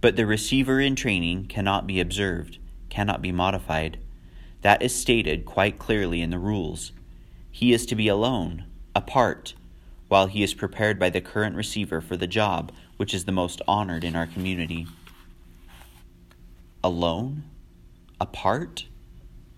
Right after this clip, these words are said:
Jonas listened with increasing unease. Therefore, the selection must be sound. It must be a unanimous choice of the committee. They can have no doubts, however fleeting. If, during the process,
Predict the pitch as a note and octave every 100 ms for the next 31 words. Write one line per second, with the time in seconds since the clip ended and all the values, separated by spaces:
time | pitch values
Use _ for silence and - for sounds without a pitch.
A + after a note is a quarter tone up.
0 | - - - - - - - G#2 F#2 F2
1 | - F#2+ - E2+ E2 F2+ E2 G#2 F#2+ -
2 | F#2 C#2 F2+ F2 E2 E2 - - - -
3 | - - - - - - - - - -
4 | - B2+ C3 - F2+ E2+ G#2 A2 - -
5 | G2+ - G#2+ A#2 B2+ - F#2+ F#2 F2+ G#2+
6 | - - F#2+ - G2+ G2 F2 E2 D#2+ -
7 | - - - - - G2 A2+ C3 A2+ -
8 | - G#2+ F#2+ F2+ F#2+ G2 G#2 A#2+ B2+ -
9 | - F2 E2 F#2+ F#2+ - G#2+ A2 E2+ E2+
10 | - - - - - - G#2 G#2 G2+ G2
11 | F2+ G2 G#2+ A#2 A2 F#2 D#2+ - - -
12 | G2+ F#2+ F#2 F#2+ - G2+ F2 E2 F2 -
13 | - - - - - - - - C#3 C3+
14 | A2 - - A2 G2+ G2 F#2 G#2 G#2+ -
15 | D#2 D#2+ -